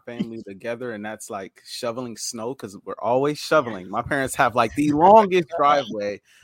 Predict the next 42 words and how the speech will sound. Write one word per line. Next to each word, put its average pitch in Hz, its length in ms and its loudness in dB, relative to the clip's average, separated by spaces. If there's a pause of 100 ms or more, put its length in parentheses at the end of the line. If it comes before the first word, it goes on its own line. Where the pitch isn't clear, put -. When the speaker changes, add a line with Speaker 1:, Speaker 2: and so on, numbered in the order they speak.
Speaker 1:
I 104 80 -6
swear, 113 340 0
it's, 113 220 -6
it's 127 180 -6
just 131 200 -6
ridiculous. 123 520 -6
They 104 120 -6
have 117 140 -2
a 113 60 -8
really 151 220 0
long 143 220 -4
driveway, 120 520 -2
and 104 140 -10 (300)
sometimes 135 580 -4
a 135 40 -10
snowblower 147 720 -2
works, 262 440 4
sometimes 180 580 4
it 170 180 0
doesn't. 156 300 2 (520)
Um, 127 440 -2
so 127 200 -2
Speaker 2:
<laughs> - 20 -2
Speaker 1:
it's 139 160 -8
a - 20 6
Speaker 2:
You 208 60 8
Speaker 1:
lot 214 180 12
Speaker 2:
are 214 60 10
Speaker 1:
of 190 40 4
Speaker 2:
the 190 80 2
Speaker 1:
shoveling. 165 340 4
Speaker 2:
snowblower, 143 340 2
Artis. 143 500 0
Speaker 1:
Pretty, 262 320 2
pretty 285 300 -2
much, 302 360 0
pretty 180 200 -4
much. 139 240 -6
But 160 100 2
I 196 80 8
don't 202 140 4
wanna 170 180 -4